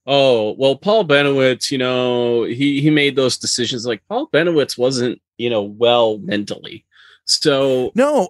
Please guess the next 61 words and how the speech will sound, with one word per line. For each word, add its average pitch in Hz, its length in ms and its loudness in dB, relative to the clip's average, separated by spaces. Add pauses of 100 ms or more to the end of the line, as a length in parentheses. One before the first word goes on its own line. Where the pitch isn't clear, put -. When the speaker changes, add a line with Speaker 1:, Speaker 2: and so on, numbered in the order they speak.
Speaker 2:
and 285 180 4
he 349 140 0
did 294 200 2
his 240 140 4
civic 208 320 0
duty. 233 300 -2
Is 170 200 0
he 226 140 -2
called 277 300 0
the - 80 -4
fucking 277 480 -2
military 302 480 2
Speaker 1:
Right. 165 120 2
Speaker 2:
and 160 100 -6
said, 180 120 0
"I 170 60 2
think 226 340 -8
something's 190 460 0
wrong." 170 540 0
Speaker 1:
Right. 135 300 0
I 143 120 2
think, 233 240 0
Speaker 2:
Well, 117 220 -2
Speaker 1:
I 151 100 2
think, 214 340 -6
like, 170 280 2
aliens 170 680 2
or 135 60 -2
some 127 320 -4
crap 135 360 2
Speaker 2:
civic 190 180 2
Speaker 1:
are - 20 2
doing 160 340 2
Speaker 2:
duty, 190 60 2
I 185 40 2
Speaker 1:
their 180 80 0
Speaker 2:
can't 123 120 -4
believe - 140 4
I 247 60 2
Speaker 1:
thing. 139 100 -2
Speaker 2:
just 104 160 -10
said 101 180 -8
that. 104 240 -8
Speaker 1:
Yeah. 147 300 0 (360)
Like, 139 320 0
and, 143 520 0
and 135 380 -2
what 123 160 2
do 151 40 -2
you 165 140 0
do? 180 240 4
You, 131 360 0
you 117 320 -6
string 127 360 -2
the 131 60 -4
guy 127 180 2
along, 120 440 0
you 131 80 0
give 127 220 -2
him 117 80 -4
fake 113 320 -2